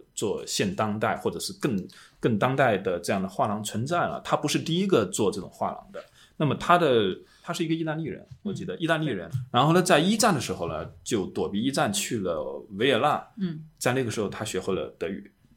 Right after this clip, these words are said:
Speaker 1: 然后呢，二战之前他在法国，在巴黎。呃，那个时候他已经结婚了，娶了一个做服装还是做，做纺织的这么一个有钱人的女儿。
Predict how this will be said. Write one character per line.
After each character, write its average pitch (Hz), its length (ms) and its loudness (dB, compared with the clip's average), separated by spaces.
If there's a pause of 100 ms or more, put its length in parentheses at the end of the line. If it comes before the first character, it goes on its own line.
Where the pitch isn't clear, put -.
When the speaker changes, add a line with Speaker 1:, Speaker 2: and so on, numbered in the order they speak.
(240)
Speaker 1:
然 131 160 4
后 175 140 6
呢， 147 180 8 (160)
二 208 140 10
战 185 120 8
之 185 120 0
前 104 440 0 (120)
他 - 120 -4
在 147 120 -2
法 - 220 -4
国， - 360 -8
在 135 140 2
巴 143 180 4
黎。 123 180 -4 (460)
呃， 107 240 0
那 175 120 8
个 147 60 4
时 120 80 0
候 117 40 -6
他 143 80 2
已 131 60 4
经 127 80 -2
结 107 140 -2
婚 143 180 -2
了， 131 160 -2
娶 - 220 0
了 98 60 2
一 117 100 2
个 127 480 6
做 143 120 2
服 127 160 2
装 160 160 2
还 160 120 4
是 120 60 4
做， 117 200 6 (140)
做 - 120 4
纺 85 240 2
织 120 120 -4
的 123 80 2
这 135 80 -2
么 113 80 0
一 95 80 -2
个 98 360 2 (380)
有 131 160 4
钱 113 160 4
人 110 80 2
的 135 80 0
女 120 140 0
儿。 71 260 -4